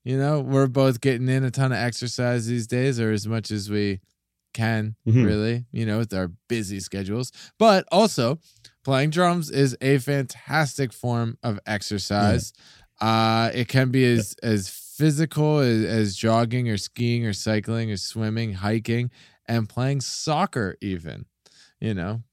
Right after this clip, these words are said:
Speaker 1: 'Cause honestly,
Speaker 2: Mm-hmm.
Speaker 1: soccer is, to me, isn't a sport. It's just exercise for when you're a kid.
Speaker 2: <laughs>
Speaker 1: Go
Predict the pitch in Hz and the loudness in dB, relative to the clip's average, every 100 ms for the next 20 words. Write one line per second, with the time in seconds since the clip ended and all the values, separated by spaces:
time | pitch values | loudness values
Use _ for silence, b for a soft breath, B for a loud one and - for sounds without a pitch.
0 | _ - 139 143 170 175 147 175 135 127 | _ 0 2 4 4 4 4 4 6 6
1 | 131 139 185 190 - 123 123 117 - - | 6 4 4 4 4 4 4 2 -2 -8
2 | - 117 110 127 131 - 117 113 107 98 | -2 0 2 2 0 0 0 0 0 -2
3 | - 98 98 95 107 92 - 104 92 - | -4 -2 0 0 -2 -4 -4 -4 -4 -10
4 | - 87 - 85 - 92 87 92 - - | -8 -6 -6 -8 -4 -2 -2 -4 -8 -16
5 | _ - 101 92 92 98 98 92 87 254 | _ -6 -2 -2 -2 0 2 4 2 0
6 | 95 - - 170 - _ _ _ - 196 | 2 2 0 -2 -6 _ _ _ 4 6
7 | 190 | 6